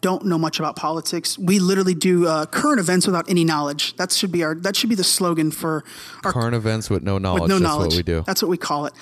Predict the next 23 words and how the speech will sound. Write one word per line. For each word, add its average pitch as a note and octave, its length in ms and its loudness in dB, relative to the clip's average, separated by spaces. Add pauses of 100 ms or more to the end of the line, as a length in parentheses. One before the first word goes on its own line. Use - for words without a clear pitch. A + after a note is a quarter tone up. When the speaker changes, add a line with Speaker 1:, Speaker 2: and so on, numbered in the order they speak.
(320)
Speaker 1:
Uh, F3 320 0 (240)
Speaker 2:
Yeah, - 140 2
Speaker 1:
so G#3+ 220 2
there's G3+ 200 0
Speaker 2:
that's, G#3+ 100 2
Speaker 1:
a, A2+ 40 0
Speaker 2:
that A2 60 -2
sounds A2+ 260 -4
about E2+ 240 0
right. F2 120 2
Speaker 1:
there's F#3+ 160 2
a G3 60 0
thing A#3 320 0
that G#3+ 220 0
you F#3+ 80 2
can, F#3 160 2 (180)
that E3+ 180 -6
you F3+ 60 -2
can G#3+ 140 0
establish D#3+ 720 -2 (260)
in F3 140 2
order E3+ 260 2
to D#3 680 2